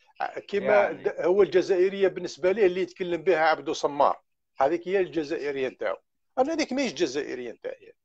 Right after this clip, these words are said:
Speaker 1: أنا نتكلم بكلام قريب للغة العربية، نحاول هو أنه نتحدث بلغة اللي قريبة للغة العربية، نحاول ننقي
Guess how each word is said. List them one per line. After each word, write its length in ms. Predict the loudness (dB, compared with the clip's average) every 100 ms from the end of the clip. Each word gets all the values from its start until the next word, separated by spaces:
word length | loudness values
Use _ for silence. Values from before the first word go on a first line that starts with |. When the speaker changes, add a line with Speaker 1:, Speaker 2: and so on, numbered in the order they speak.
| _ _ _ _ _ _ _ _ -6
Speaker 1:
أنا 180 | -4 -4
نتكلم 540 | -2 -2 0 0 -2
بكلام 640 | -6 -4 2 4 2 -2 -12 _ _ _ _ _ 0
قريب 400 | 4 4 2 2
للغة 340 | 4 4 4
العربية، 580 | 4 4 4 2 -2 -6
نحاول 520 | -8 -2 4 6 8 8
هو 180 | 6
أنه 260 | 4 0 -4
نتحدث 560 | -6 -8 -8 -10 -12 -10
بلغة 840 | 0 2 2 0 4 4 4 2
اللي 280 | 2 0 0
قريبة 540 | 2 0 2 2 2
للغة 320 | 2 0 0
العربية، 420 | 2 2 2 0 -4
نحاول 400 | -2 0 0 -2
ننقي 560 | -6 -6 -2 -2 -2